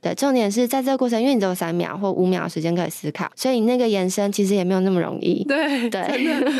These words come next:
Speaker 2: <laughs> 等一下你再问我一次，我可能就讲不出来了。
Speaker 1: <laughs> 对。
Speaker 2: <laughs> 那因为现在这个时间点，就是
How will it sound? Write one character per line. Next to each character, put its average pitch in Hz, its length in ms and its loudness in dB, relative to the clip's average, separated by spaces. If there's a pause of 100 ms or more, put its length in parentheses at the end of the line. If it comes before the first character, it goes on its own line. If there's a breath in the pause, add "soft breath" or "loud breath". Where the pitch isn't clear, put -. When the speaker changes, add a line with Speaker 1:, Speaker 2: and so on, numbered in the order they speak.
Speaker 2:
<laughs> 254 80 0
等 277 100 -2
一 254 40 -4
下 349 140 0
你 262 140 -2
再 285 120 0
问 403 80 0
我 269 100 2
一 202 60 2
次， 262 160 2
我 247 80 2
可 - 20 2
能 294 100 -2
就 - 80 0
讲 214 160 0
不 208 60 -2
出 247 140 0
来 196 180 0
了。 240 80 0
Speaker 1:
<laughs> 453 920 0
对。 427 1000 -2 (120)
Speaker 2:
<laughs> - 600 -6
那 339 220 2
因 349 140 4
为 330 120 2
现 349 160 2
在 262 120 0
这 247 100 0
个 254 80 4
时 247 160 -4
间 202 240 2
点， 185 220 0
就 196 120 4
是 202 380 2